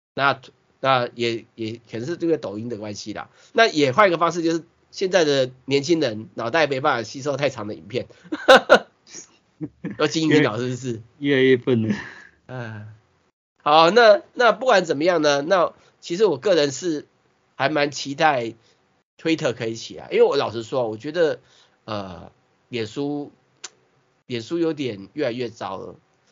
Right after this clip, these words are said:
Speaker 1: 我说糟的，
Speaker 2: 对啊。
Speaker 1: 我没有，我说糟的原因不是，不是他加一些新功能，其实我觉得他加这个新功能，我更他妈不理他。我觉得他糟的原因是因为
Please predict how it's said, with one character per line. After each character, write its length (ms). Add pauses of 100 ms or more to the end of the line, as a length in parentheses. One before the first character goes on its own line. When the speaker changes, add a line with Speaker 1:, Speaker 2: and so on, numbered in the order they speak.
(140)
Speaker 1:
我 120
说 200
糟 280
的， 100
Speaker 2:
对 60
啊。 40 (120)
Speaker 1:
我 80
没 100
有， 140 (100)
我 120
说 160
糟 200
的 120
原 160
因 120
不 140
是， 420 (140)
不 100
是 400 (320)
他 160
加 220
一 20
些 80
新 200
功 100
能， 100
其 140
实 60
我 120
觉 140
得 80
他 160
加 220
这 100
个 80
新 160
功 160
能， 120
我 60
更 180
他 120
妈 220
不 100
理 180
他。 200 (400)
我 80
觉 180
得 60
他 180
糟 240
的 80
原 140
因 100
是 160
因 100
为 220